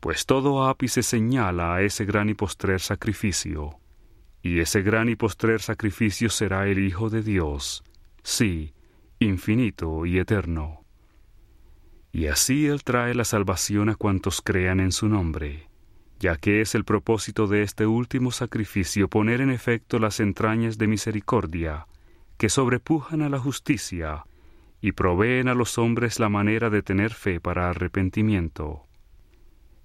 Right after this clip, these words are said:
Y así la misericordia satisface las exigencias de la justicia, y ciñe a los hombres con brazos de seguridad, mientras que aquel que no ejerce la fe para arrepentimiento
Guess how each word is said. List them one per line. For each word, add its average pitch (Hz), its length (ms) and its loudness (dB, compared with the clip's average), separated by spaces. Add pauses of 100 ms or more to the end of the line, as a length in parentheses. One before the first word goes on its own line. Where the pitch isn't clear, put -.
Y 90 140 2
así 147 320 2
la 151 100 2
misericordia 123 800 0
satisface 110 680 0
las 110 220 -4
exigencias 92 760 -2
de 98 80 2
la 95 80 2
justicia, 98 840 -2 (500)
y 92 100 -2
ciñe 143 480 2
a 135 60 -2
los 131 200 -2
hombres 90 420 -2
con 95 220 0
brazos 101 380 0
de 104 100 2
seguridad, 95 920 -2 (920)
mientras 85 500 0
que 117 100 2
aquel 127 360 0
que 131 120 0
no 123 140 2
ejerce 120 460 -2
la 117 140 0
fe 120 220 -2
para 110 280 0
arrepentimiento 107 1160 0